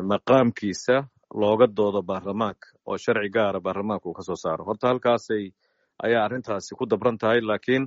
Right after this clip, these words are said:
iyadoo taasi jirto, da-, dastuurkii mar dhow ayaa doodiisii la bilaabi doonaa.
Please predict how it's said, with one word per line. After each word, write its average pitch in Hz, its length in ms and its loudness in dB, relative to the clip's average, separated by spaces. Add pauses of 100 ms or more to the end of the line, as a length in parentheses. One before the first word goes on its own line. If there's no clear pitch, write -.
(640)
iyadoo 117 320 2
taasi 101 340 -4
jirto, 98 320 -2 (320)
da-, 90 260 -8
dastuurkii 104 520 2
mar 113 120 2
dhow 110 200 8
ayaa 104 200 2
doodiisii 104 440 0
la 92 100 0
bilaabi 104 340 2
doonaa. 120 360 2